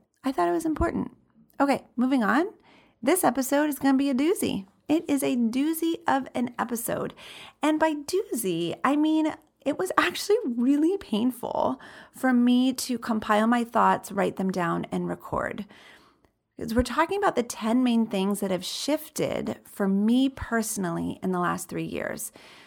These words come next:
So this episode is just like a behind the scenes of Kristen Carter's journey. And if that's interesting to you, great. And if it's not, no problem. We've got hundred other <laughs> episodes that you can choose from. But,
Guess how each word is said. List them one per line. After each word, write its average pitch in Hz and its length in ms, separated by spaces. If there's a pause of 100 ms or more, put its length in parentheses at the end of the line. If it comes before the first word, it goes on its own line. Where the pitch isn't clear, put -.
(100)
So 262 100
this 311 460
episode 208 280
is 196 160
just 196 200
like 175 260
a - 60
behind 190 340
the 185 60
scenes 190 420
of 202 100
Kristen 185 380
Carter's 175 460
journey. 208 600 (400)
And 226 120
if 233 80
that's 240 220
interesting 220 480
to 190 120
you, 180 140
great. 285 400
And 202 80
if - 100
it's - 180
not, 247 240
no 196 140
problem. 254 540
We've 226 260
got 202 300
hundred 202 880
other 185 320
<laughs> - 40
episodes 269 600
that - 140
you 254 140
can 233 200
choose 240 340
from. 320 340 (720)
But, 277 300